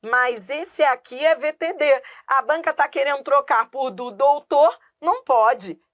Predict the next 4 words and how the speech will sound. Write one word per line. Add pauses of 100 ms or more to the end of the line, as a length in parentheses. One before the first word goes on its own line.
Erro. (640)
Item (200)
errado. (200)
Entendeu?